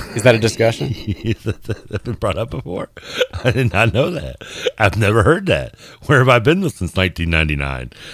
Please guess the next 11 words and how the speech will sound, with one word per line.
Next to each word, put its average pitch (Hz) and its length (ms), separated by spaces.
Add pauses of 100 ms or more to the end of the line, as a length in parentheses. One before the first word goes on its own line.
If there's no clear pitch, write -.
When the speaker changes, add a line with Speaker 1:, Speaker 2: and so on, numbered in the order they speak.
(300)
Speaker 2:
Uh, 120 280 (140)
<laughs> 120 120
yeah, 117 240 (100)
that, 110 180 (120)
that, 143 120
that 147 140
does 190 200
come 254 180
up 233 160
on 143 100
occasion. 78 480